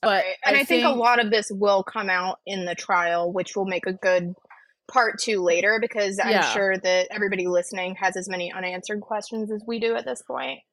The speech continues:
Speaker 1: Absolutely. But, you know, I wanted to, I wanted to do this episode and start the conversation on this case. And,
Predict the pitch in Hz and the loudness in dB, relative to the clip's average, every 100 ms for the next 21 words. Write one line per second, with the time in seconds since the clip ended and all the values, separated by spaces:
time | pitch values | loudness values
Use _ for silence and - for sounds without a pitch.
0 | _ _ 240 277 254 - - 226 208 226 | _ _ 6 6 4 0 -4 -4 -2 2
1 | 214 196 165 139 139 220 202 - 214 247 | 4 2 -6 -8 -4 0 0 0 -2 -2
2 | 226 202 196 - 214 214 254 269 254 - | 0 -2 -4 -2 -2 -2 -2 -2 -6 -6
3 | 254 226 220 202 220 233 233 196 226 208 | -2 0 0 -2 -4 -6 -8 -10 -8 -8
4 | - 190 - 214 196 185 160 - 165 - | -6 -8 -6 -4 -4 -6 -6 -4 -4 -6
5 | - 185 180 175 - 156 156 - 165 156 | -8 -6 -4 -8 -4 -4 -4 -6 -6 -4
6 | 151 160 - 185 175 175 175 - _ _ | -6 -8 -4 -2 -2 -2 -6 -12 _ _
7 | - - _ _ - 175 175 165 160 160 | -20 -20 _ _ -4 0 2 2 0 -2
8 | 156 143 | -4 -8